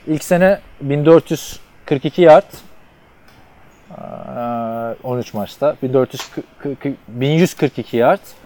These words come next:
Altı touchdown. İkinci sene bin dört yüz altmış yedi, on beş.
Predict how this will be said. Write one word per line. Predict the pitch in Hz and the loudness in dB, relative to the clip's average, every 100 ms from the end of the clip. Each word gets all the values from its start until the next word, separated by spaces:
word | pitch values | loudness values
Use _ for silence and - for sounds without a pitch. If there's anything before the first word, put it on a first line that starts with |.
| - - - 117 | -20 -20 -12 0
Altı | 117 123 - | 0 0 0
touchdown. | 127 - 156 156 | -2 0 -4 -6
İkinci | - 151 156 | -6 -6 -4
sene | 156 160 139 | -4 -2 0
bin | 143 | 2
dört | 156 139 | 4 4
yüz | 139 | 4
altmış | 143 123 135 - | 4 4 -4 -2
yedi, | 123 | 0
on | 131 151 147 | 2 2 2
beş. | 185 - | 0 -2